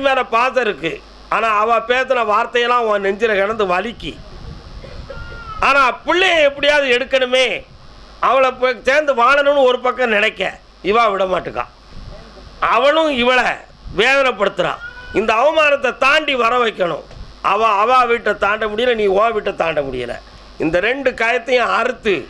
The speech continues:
உங்க ரெண்டையும் சேர்த்து வைக்கேன். கால் வந்துட்டு வா. கொஞ்ச நாள் மகனை விட்டுப்பிடி.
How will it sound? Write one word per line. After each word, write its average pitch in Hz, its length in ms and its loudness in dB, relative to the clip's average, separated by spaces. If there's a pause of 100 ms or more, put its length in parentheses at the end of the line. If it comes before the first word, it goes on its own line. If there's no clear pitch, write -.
(300)
உங்க 185 220 2
ரெண்டையும் 208 340 0
சேர்த்து 202 300 0
வைக்கேன். 135 300 -6
கால் 190 200 0
வந்துட்டு 190 240 -6
வா. - 80 -4 (4000)
கொஞ்ச 190 200 4
நாள் 254 240 2
மகனை 240 340 0
விட்டுப்பிடி. 220 420 0